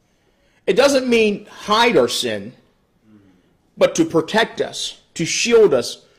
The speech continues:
from the shame, to hide us and to shield us from condemnation. See,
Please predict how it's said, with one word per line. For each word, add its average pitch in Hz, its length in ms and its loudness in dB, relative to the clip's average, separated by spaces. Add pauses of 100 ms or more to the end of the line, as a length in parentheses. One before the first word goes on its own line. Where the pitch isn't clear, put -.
(140)
from 156 180 0
the 143 80 2
shame, 143 680 -2 (640)
to 233 200 6
hide 247 420 4
us 160 380 2
and 180 140 0
to 185 100 4
shield 262 480 4
us - 260 0 (320)
from 214 540 4 (240)
condemnation. 202 1040 4 (2500)
See, 208 560 0